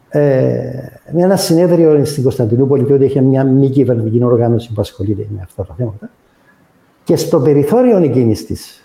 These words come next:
ε, συνάντησης, μια ομάδα δημ-, ε, δη-, δημοσιογράφων και άλλων παραγόντων από την Ελλάδα, την Κύπρο, Τουρκοκύπροι, Ελληνοκύπροι, Γερμανοί,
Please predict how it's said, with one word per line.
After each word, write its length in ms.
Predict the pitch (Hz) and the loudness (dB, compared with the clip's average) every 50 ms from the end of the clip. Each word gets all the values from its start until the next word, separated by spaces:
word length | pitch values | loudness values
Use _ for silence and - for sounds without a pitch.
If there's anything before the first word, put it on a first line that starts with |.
| - _ - | -20 _ -8
ε, 180 | - 113 104 98 107 104 | -6 -6 -6 -6 -8 -12
συνάντησης, 720 | - - 113 123 139 131 113 131 127 - 262 277 269 269 - - - - - - - - _ _ _ - | -6 -2 0 0 0 0 0 -2 0 0 0 -2 -2 -4 -12 -16 -16 -16 -18 -20 -20 -20 _ _ _ -2
μια 160 | - 202 220 | 0 2 2
ομάδα 420 | 208 196 208 202 185 190 175 165 151 | 2 2 2 2 2 2 2 2 2
δημ-, 260 | 147 143 143 143 131 | 2 2 2 2 0
ε, 300 | 123 123 117 113 120 120 | 0 0 0 0 0 2
δη-, 220 | 123 131 127 131 127 120 120 123 120 120 120 117 120 | 2 2 2 2 0 -2 -4 -6 -6 -8 -8 -4 -2
δημοσιογράφων 760 | 127 139 147 143 131 143 147 127 110 139 180 170 185 160 135 | 0 2 2 2 2 0 0 0 0 0 0 0 0 0 2
και 80 | 143 | 2
άλλων 260 | 147 156 147 143 131 123 | 2 2 2 2 2 0
παραγόντων 500 | 120 113 104 98 117 180 220 214 196 185 | 0 0 0 2 2 2 2 2 2 2
από 140 | 165 151 | 2 2
την 160 | 135 123 117 110 | 2 2 2 2
Ελλάδα, 360 | 101 110 151 175 185 175 151 | 2 2 2 2 2 0 0
την 120 | 113 107 104 | 0 0 0
Κύπρο, 520 | 123 185 202 - 185 185 185 185 - - _ _ _ _ _ _ | 0 0 0 0 0 -2 -2 -4 -8 -14 _ _ _ _ _ _
Τουρκοκύπροι, 580 | - 143 - - 113 104 151 180 185 190 180 | -4 -2 0 -2 0 0 0 0 2 2 2
Ελληνοκύπροι, 560 | 175 147 131 120 110 101 - 175 190 196 185 185 | 2 2 2 2 0 0 0 0 0 2 2 2
Γερμανοί, 760 | 175 156 143 156 139 131 127 123 110 123 147 185 226 226 | 4 4 4 4 2 2 2 2 2 2 2 2 2 -2